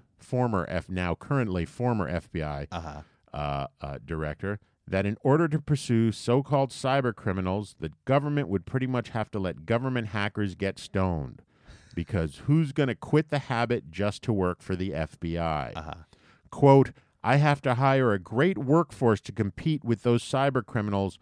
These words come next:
Speaker 1: and some of those kids wanna smoke weed on the way to the interview."
Speaker 2: Sure.
Speaker 1: Uh,
Speaker 2: Well, and Silicon Valley is firmly inside California, I
Speaker 1: That's
Speaker 2: think.
Speaker 1: right. That's right. Uh, the agency's current regulations
Speaker 2: Uh-huh.
Speaker 1: say that the F B I cannot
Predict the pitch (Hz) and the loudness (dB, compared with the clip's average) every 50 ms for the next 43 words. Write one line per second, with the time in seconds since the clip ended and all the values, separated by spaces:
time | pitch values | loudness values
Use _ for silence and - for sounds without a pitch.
0 | _ _ - - - - - 85 82 - - - 151 165 175 160 147 160 160 147 | _ _ -20 -20 -14 -8 -6 -6 -6 -6 -2 0 2 2 4 4 4 4 4 4
1 | - - - 160 156 156 139 127 135 131 123 120 107 - - 123 123 123 120 104 | 2 -2 -2 0 2 2 2 0 -2 0 0 0 0 -2 -2 0 2 2 2 2
2 | 101 90 104 123 135 139 135 131 120 110 98 87 87 98 107 113 113 113 110 113 | 0 0 2 2 2 2 2 0 0 0 0 2 2 2 2 2 2 0 0 0
3 | 104 95 92 90 82 71 73 73 64 50 - - - 143 156 143 - _ _ _ | 2 2 2 0 0 -2 -2 -4 -6 -6 -10 -8 -6 -6 -6 -6 -8 _ _ _
4 | _ _ _ _ _ _ _ _ _ - 80 80 78 78 78 78 78 78 80 - | _ _ _ _ _ _ _ _ _ -12 -8 -6 -4 -2 -2 -2 -2 -4 -4 -2
5 | 202 180 117 101 98 - - - 160 135 113 - 110 104 95 104 123 123 104 90 | -2 -2 -2 -2 -4 -6 -4 -2 -2 -2 0 0 -2 -2 0 0 0 0 0 -2
6 | 87 87 87 92 90 - - - 117 123 113 98 92 92 90 82 82 80 78 98 | -2 -4 -4 -4 -6 -6 -8 -2 0 0 0 0 -2 -4 -4 -4 -6 -8 -4 -2
7 | 87 82 80 82 85 - - - 85 80 82 - - 110 113 117 131 - 71 87 | -2 -2 -2 -4 -8 -10 -10 -8 -8 -8 -8 -10 -8 -8 -8 -6 -8 -8 -6 -4
8 | 98 92 87 - - - 107 120 135 104 80 - _ _ _ _ _ _ - 82 | -2 -2 -2 -2 -2 0 0 0 0 -2 -6 -8 _ _ _ _ _ _ -10 -8
9 | 80 80 - - 135 139 131 113 87 - - 95 92 87 90 85 73 87 98 107 | -8 -8 -4 0 0 2 2 2 0 -2 -2 -2 0 0 0 -2 -2 -4 -4 0
10 | 101 123 135 135 127 143 139 131 - 131 117 - - - - - 190 202 208 208 | 4 4 4 4 4 2 -2 -2 0 -2 -2 -2 -4 -8 -2 2 4 4 4 4
11 | - - 175 170 175 165 160 165 160 156 165 180 190 190 - - - 113 92 90 | 2 2 4 4 4 4 2 4 6 8 8 10 8 8 6 6 4 4 4 4
12 | 90 104 110 85 87 80 71 80 - _ _ _ _ _ _ _ _ _ _ _ | 2 0 0 -2 -4 -6 -8 -10 -16 _ _ _ _ _ _ _ _ _ _ _
13 | _ _ _ _ _ _ _ - - - - 127 117 113 117 113 110 110 98 - | _ _ _ _ _ _ _ -14 -10 -2 2 4 4 6 4 4 2 2 0 0
14 | 110 - - 120 139 156 - - 165 151 135 123 127 127 123 - - 110 87 92 | -4 -4 2 2 2 2 2 0 0 2 2 2 2 0 -2 -2 -4 -2 0 0
15 | 95 107 113 - | 0 -2 -2 -4